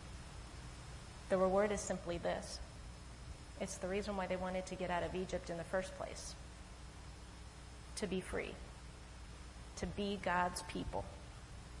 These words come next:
Not living under the domination of a society that doesn't worship the Lord. It's what they cried out to God to provide for them when they were still in slavery.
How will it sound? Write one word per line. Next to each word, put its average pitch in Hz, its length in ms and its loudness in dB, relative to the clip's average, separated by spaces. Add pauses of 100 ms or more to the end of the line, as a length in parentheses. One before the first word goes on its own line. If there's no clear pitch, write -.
(140)
Not 180 260 4
living 214 240 4
under 196 180 4
the 196 80 4
domination 185 760 4
of 170 140 4
a 175 60 2
society 165 520 2
that 165 160 -2
doesn't 175 300 0
worship 175 280 -2 (100)
the 160 80 -2
Lord. 170 300 -2 (1800)
It's 175 200 -4
what 190 160 4
they 196 100 4
cried 190 420 6
out 185 260 8
to 214 80 2
God 175 380 6
to 180 100 -4
provide 170 420 2
for - 140 -2
them 107 220 2 (1000)
when 175 140 4
they 165 80 4
were 165 80 4
still 170 400 6
in 170 180 2
slavery. - 560 0